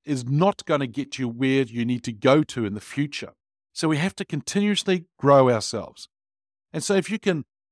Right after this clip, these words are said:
think about these five books that I've shared with you and start to read them, then you're gonna get some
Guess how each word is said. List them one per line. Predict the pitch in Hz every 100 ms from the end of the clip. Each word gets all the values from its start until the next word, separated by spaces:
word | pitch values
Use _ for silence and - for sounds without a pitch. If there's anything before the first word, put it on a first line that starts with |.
| _
think | - 233 233
about | 208 185
these | 160 -
five | 151 135 110
books | 139 -
that | 131
I've | 113
shared | - - 117
with | 104 113 -
you | 95 92
and | 98 92 - _ _
start | - 170 170 -
to | 110
read | 120 117
them, | 92 - _ _ _ _ _
then | 202 240
you're |
gonna | 254 214
get | 165 160
some | - 131 110